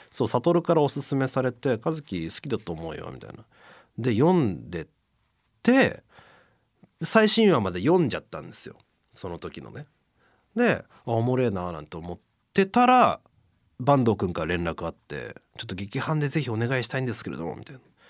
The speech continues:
「いや、もうぜひぜひ、やった、坂東くんからお知らせ来た、嬉しい」と思ったら、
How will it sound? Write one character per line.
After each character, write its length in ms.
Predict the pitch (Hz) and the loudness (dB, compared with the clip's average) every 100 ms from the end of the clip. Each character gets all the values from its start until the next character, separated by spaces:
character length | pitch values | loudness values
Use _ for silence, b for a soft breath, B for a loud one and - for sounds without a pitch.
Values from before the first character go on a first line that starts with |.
| B B B B | B B B B
「い 60 | 160 | 2
や、 140 | 175 | 6
も 120 | 175 127 | 6 6
う 40 | |
ぜ 120 | 135 | 4
ひ 80 | 120 | 2
ぜ 120 | 110 | 0
ひ、 260 | 113 87 82 | -2 -4 -6
や 80 | 90 | -8
っ 60 | - | -8
た、 80 | - 107 | -6 -4
坂 180 | 98 | -2
東 180 | 110 104 | -2 -4
く 80 | - | -8
ん 60 | 82 | -10
か 80 | |
ら 60 | 147 | -8
お 20 | |
知 80 | - | -8
ら 80 | 98 | -6
せ 80 | - | -8
来 80 | - | -8
た、 100 | 80 | -8
嬉 220 | 98 135 | -4 0
し 180 | - 95 | 2 2
い」 140 | 78 - | -4 -10
と 80 | |
思 120 | 95 95 | -10 -10
っ 40 | |
た 180 | - - | -10 -10
ら、 180 | 160 | -10